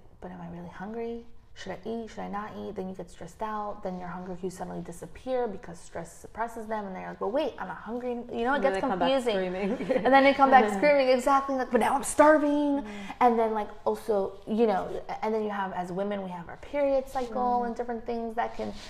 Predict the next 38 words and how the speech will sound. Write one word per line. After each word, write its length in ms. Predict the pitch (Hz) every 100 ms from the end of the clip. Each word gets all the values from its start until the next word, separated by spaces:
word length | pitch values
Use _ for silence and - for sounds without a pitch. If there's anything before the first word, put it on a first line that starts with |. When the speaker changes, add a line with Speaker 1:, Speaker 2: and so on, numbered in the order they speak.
| - -
Speaker 1:
"What's 200 | 202 208
happening 320 | 202 190 202
now? 340 | 302 277 254 240
Now 180 | 196
I'm 120 | 185 190
craving 300 | 294 277 277
all 100 | 254
the 80 | 247
things. 300 | 254 247 196
Is 100 | 180
this 140 | - 214
normal?" 580 | 240 269 262 254 254 254 - - - -
Um, 300 | 220 208 208 240
and 100 | 240
so 140 | 269
I 60 | 262
think 260 | 320 415 453 - - - - -
trust 380 | 208 220 - - -
in 120 | 196
this 160 | 190 180
space 320 | - 190 185
starts 460 | - 175 175 175 -
with 160 | 175 175 -
first 300 | 180 180 - -
get 160 | 180 180
to 120 | 220
know 500 | 196 180 170 170 175 - -
your 160 | 180
body 580 | 175 - - - 220 320 -
Speaker 2:
Yeah. 60 | 220 196 185 - - -
Speaker 1:
and 220 | 185 185 185 -
really 640 | - 185 214 220 214 214 208
listening 480 | 185 185 185 202 185 175
and 160 | 175
learning 260 | 175 175 170
its 180 | 170 165
language. 760 | 165 156 160 - - - - -
Speaker 2:
Yeah. 80 | 240